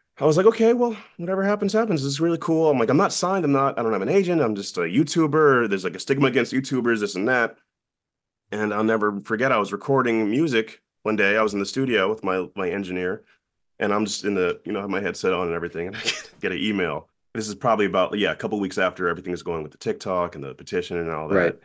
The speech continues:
Speaker 1: And it, <laughs> I saw an email. I'm recording. I'm getting ready to go, "Ah," and then I see it says Fox, and it goes, "Hey, Arif, say, uh, you know, uh, we have been," and I was like, "What?" I just saw, like, the little preview, and I'm like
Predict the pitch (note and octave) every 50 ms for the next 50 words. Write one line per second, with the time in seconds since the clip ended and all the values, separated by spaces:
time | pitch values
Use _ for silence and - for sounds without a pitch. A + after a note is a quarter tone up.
0 | _ _ _ _ _ _ _ _ _ G2+ G2 F2+ E2+ D#2+ D#2 D#2 - - - G2
1 | - - - - - - - F3 - A#2 - - G2 F2+ F2 F#2+ G#2 G#2+ F2+ F2+
2 | F#2+ F#2+ G2 G2 - A#2+ G#2+ G2+ F#2 F#2 F#2 E2+ F#2+ G#2 G#2 G#2 G2+ G2+ F#2+ F#2+
3 | F#2+ F#2 - - - - - - F#4+ F#4 G4 G4 F#4 - - A#2+ G#2+ G2+ G2 G2
4 | - - - B2 A2 G#2+ G2+ G2+ - _ _ _ _ _ _ _ _ - - -
5 | G2 F#2+ - - C3 A#2 G#2 G2 F2+ - - - - - _ _ _ _ _ _
6 | _ - A2+ A2 G2+ G#2+ G2+ F#2+ F#2 F#2 - - _ _ _ _ _ _ - F3
7 | E3 C#3 E3+ C4+ F#4 F#4 E4 B3+ F3 B2+ A2+ A2 A#2 C3+ D#3+ G3 G3+ D#3+ D3+ F3
8 | F3 F3 E3+ - D3+ C#3+ C#3+ C#3+ C#3 C#3 C#3 B2 - - - _ - C3 C3 B2+
9 | A#2 A2+ A#2 A#2+ A#2 G#2 A#2 A2 G#2+ G#2 G#2 G2+ G2+ G2 F#2+ A2 A2 A#2 B2 C#3+
10 | F3 F#3 F#3 E3+ E3 D3 C#3 C#3 C3+ C3 A#2+ F2 G#2+ G2+ G2 F#2 F2+ E2+ E2 E2+
11 | D#2 B1+ - - A2 G#2+ - - A#2+ G#2+ G2+ G2 G2+ G2+ G2 F#2+ F2+ E2+ D#2+ -
12 | _ - - C3+ A#2+ F#2+ F#2 E2+ D#2 C#2+ - - - G2 F#2 E2+ D#2 D2 -